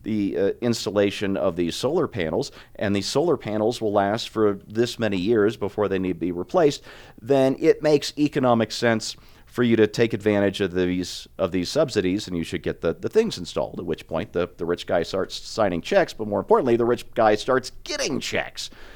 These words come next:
And again, we don't really ask where the money comes from. It comes from the government. Hey, it's magic. Um, but Sacramento, just on a whim, changed the math. It doesn't add up anymore. And so, of course,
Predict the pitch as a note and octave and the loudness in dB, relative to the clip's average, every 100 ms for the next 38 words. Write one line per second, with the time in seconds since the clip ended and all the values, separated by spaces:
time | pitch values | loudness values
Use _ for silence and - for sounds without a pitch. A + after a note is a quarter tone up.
0 | - - G#3 G3 D3+ C#3 B2+ - D3+ D#3 | -20 -4 0 2 4 4 2 -2 4 6
1 | C#3 A#2+ A#2 - G2+ G2 - G2+ F2 D#2 | 6 6 4 6 6 6 2 0 2 0
2 | C#2+ D2+ B1 - - - - - D#4 D#4+ | -2 -6 -8 -6 -4 -4 -4 -6 -4 -4
3 | E4 F4 E4+ C4+ - - - - - - | -2 -2 0 -2 -4 -8 -6 -4 -4 -6
4 | - - - - - - - - - - | -8 -8 -8 -8 -12 -16 -20 -20 -20 0
5 | - C#3 C#3 - - - _ - - - | 6 8 8 4 -12 -20 _ -20 -20 -20
6 | - - - - - A3 G3+ - A#3+ A3+ | -20 -20 -20 -20 -2 2 4 6 4 6
7 | G3+ G#3+ F#3+ D3 D#3 D#3 D#3+ - D3+ C3+ | 6 8 10 12 10 8 2 6 6 6
8 | C3 F3 C3+ C3 C3+ - - - D3 C#3 | 6 4 4 2 -2 -14 -10 0 2 4
9 | A#2 A#2 A2 C3+ F2+ - - - - - | 0 2 2 4 0 -4 -12 -20 -20 -20
10 | - - - _ - - - C3+ - D#3+ | -20 -20 -20 _ -20 -10 0 0 6 6
11 | D#3+ C#3+ - - B2+ C3 - - G3 - | 6 4 0 2 4 6 4 0 0 0
12 | - - - - G#2+ F#2 D#2 D#2 C2+ G1+ | -6 -20 -8 -2 0 0 -2 -4 -6 -6
13 | - - - - - - B2 C3 - C#3 | -10 -20 -20 -20 -14 0 4 4 4 2
14 | E3+ - - - - C4 - - | 2 -2 -10 -8 -2 0 -2 -6